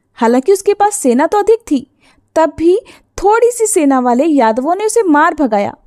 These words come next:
इस अनेक युद्धों में लड़ने पर भी जो यदुवंशियों की सेना सुरक्षित रह गई,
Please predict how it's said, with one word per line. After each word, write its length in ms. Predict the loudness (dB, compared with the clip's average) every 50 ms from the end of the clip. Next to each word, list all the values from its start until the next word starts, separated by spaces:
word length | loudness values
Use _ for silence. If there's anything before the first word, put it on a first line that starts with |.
| _ _ _ _ _ _ _ _ _ _ _ _ _ _ -2
इस 140 | -2 -2 0
अनेक 440 | 0 2 2 2 2 0 -2 -2
युद्धों 340 | 0 -2 0 -2 -4 -2 0
में 200 | 0 0 0 -2 -4 -12 -20 _ _ -4 -2
लड़ने 420 | 0 2 2 2 2 2 2 0
पर 200 | -2 -4 -6 -2
भी 180 | 0 0 0 2
जो 140 | 0 0
यदुवंशियों 580 | 0 2 0 0 0 -2 -2 -2 0 0 -2 -2
की 140 | 0 -2 -2
सेना 300 | 0 0 0 0 0 -2
सुरक्षित 520 | 0 0 -2 -2 -2 -4 -6 -8 -6 -2
रह 180 | -2 0 0 0
गई, 220 | 0 0 -2 -2